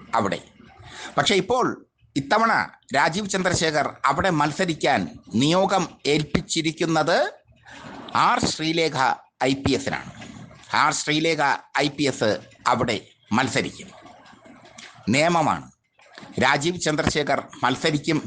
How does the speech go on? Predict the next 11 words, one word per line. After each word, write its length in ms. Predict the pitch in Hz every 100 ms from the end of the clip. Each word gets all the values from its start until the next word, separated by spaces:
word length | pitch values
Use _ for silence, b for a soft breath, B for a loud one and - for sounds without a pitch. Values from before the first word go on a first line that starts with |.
| -
എന്ന് 180 | 127 135
പ്രചരിച്ചിരുന്ന 680 | - 135 139 139 135 120 117 90 - _
നിയമം. 420 | 95 110 120 110 - - - - B B B B
അവിടെ 260 | - 147 180 170 - -
ബി 220 | 113 143 139
ജെ 100 | 170 160
പിയുടെ 260 | 156 147 143 - 92 -
മുൻ 200 | 113 165
സംസ്ഥാന 640 | 190 151 151 - 151 151 139 - -
അധ്യക്ഷൻ 460 | 131 113 135 - 113 90 - - -
കെ 100 | 131